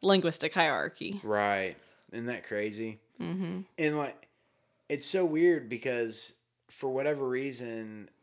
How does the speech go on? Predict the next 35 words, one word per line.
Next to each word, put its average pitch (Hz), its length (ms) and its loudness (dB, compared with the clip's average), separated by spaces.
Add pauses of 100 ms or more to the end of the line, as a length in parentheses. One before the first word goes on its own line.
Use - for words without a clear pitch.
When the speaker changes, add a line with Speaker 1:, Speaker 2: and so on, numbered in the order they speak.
(120)
Speaker 2:
Chinese, 123 1000 -6 (1120)
well, 143 240 6
I 127 100 2
know 127 220 2
there 110 260 -2
is 104 240 -8
a 101 80 -12
specific 101 540 -8
reason, 98 340 -12
but, 101 320 -10
you 123 140 -8
know, 110 240 -8 (180)
Chinese 123 560 -6
individuals 101 1040 -8 (560)
in 131 120 -6
America, 123 460 0
I 110 140 0
always 113 280 -2
think, 104 240 -10
like, 82 180 -12
okay, 104 260 -6
they 107 220 -6
have 117 220 -6
all 110 140 -4
the 107 80 -8
manufacturing. 87 1080 -12 (840)
All 123 200 -2
of 117 60 0
our 117 120 -2
politicians 107 720 -6
are 92 80 -8
sold 95 280 -4
out 87 200 -10
to 92 80 -14
them. 85 440 -14